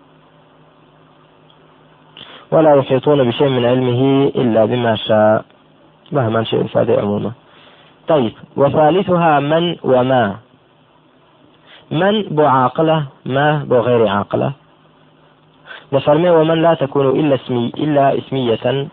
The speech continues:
ولها معان." من دائما بو چ دەبێت؟ اسمی دەبێت.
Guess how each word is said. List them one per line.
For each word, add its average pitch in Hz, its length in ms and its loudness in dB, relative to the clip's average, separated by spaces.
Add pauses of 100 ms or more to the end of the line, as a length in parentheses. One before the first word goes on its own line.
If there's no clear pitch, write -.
ولها 135 320 0
معان." 104 520 -2 (720)
من 165 380 0
دائما 160 640 0 (320)
بو 139 200 0
چ 139 80 -4 (120)
دەبێت؟ 131 280 2 (1120)
اسمی 156 280 -2
دەبێت. 113 300 0